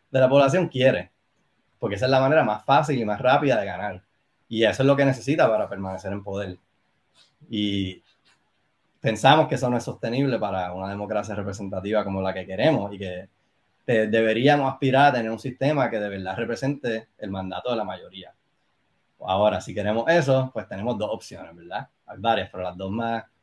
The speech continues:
populares serían la segunda vuelta, que es, pues, los dos candidatos que más votos tuvieron ese día, pasan a una segunda ronda que lo usan en países ya como Francia, por ejemplo, que sería la más popular,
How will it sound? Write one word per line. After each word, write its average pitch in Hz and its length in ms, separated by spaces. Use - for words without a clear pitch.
populares 120 520
serían 110 400
la 104 100
segunda 104 420
vuelta, 127 500
que 107 340
es, 123 140
pues, 101 120
los 92 120
dos 95 160
candidatos 117 540
que 123 120
más 117 180
votos 120 260
tuvieron 123 280
ese 127 180
día, 170 400
pasan 113 340
a 113 60
una 120 120
segunda 123 400
ronda 165 360
que 113 100
lo 101 80
usan 110 240
en 107 80
países 107 340
ya 104 140
como 98 180
Francia, 104 460
por 95 160
ejemplo, 117 340
que 95 80
sería 110 220
la 107 80
más 98 160
popular, 101 420